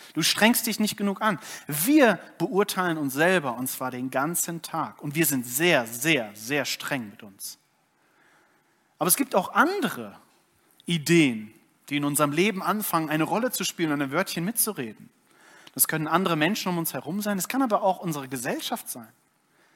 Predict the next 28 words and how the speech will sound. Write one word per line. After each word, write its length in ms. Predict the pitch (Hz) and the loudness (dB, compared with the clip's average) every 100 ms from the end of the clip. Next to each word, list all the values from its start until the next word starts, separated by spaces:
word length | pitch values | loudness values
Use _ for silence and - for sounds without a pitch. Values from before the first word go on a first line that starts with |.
| _ _ _ _ - | _ _ _ _ -2
Was 160 | 262 | 2
sagt 260 | - 269 - | 4 4 2
unsere 320 | 214 196 185 | 0 2 2
Gesellschaft 600 | 175 151 180 233 220 196 | 2 4 4 4 0 0
dir 100 | 190 | 2
darüber, 400 | 170 147 151 143 | 4 4 2 0
was 160 | 123 - | 2 0
schön 380 | - - 185 254 | 0 2 2 0
ist 380 | 123 - - - _ _ _ _ _ _ _ _ _ _ - | -4 -10 -14 -18 _ _ _ _ _ _ _ _ _ _ -18
und 120 | 120 | -14
was 160 | 117 - | -10 -6
nicht 200 | - - | -4 -4
schön 260 | - 143 | -4 -6
ist? 300 | 110 104 - _ _ - _ - - | -8 -12 -18 _ _ -20 _ -20 -6
Was 140 | 147 | 0
sagt 240 | 165 170 - | 0 0 -2
sie 100 | 175 | -2
darüber, 380 | 160 160 147 | -2 -2 -2
was 200 | 135 127 | -2 -4
relevant 540 | 127 135 131 156 233 202 | -4 -4 2 2 4 0
und 180 | 156 139 | 0 0
wichtig 380 | 247 - 202 | 0 -2 -6
ist 320 | 151 135 - - - - - - - - - - - _ _ - | -6 -8 -8 -12 -20 -20 -20 -20 -20 -20 -20 -20 -20 _ _ -14
und 120 | 123 | -6
was 140 | 123 | -4
nicht 200 | 170 - | -4 -4
wichtig 320 | 156 - - | -8 -10 -14
ist? 300 | 117 - - | -12 -10 -10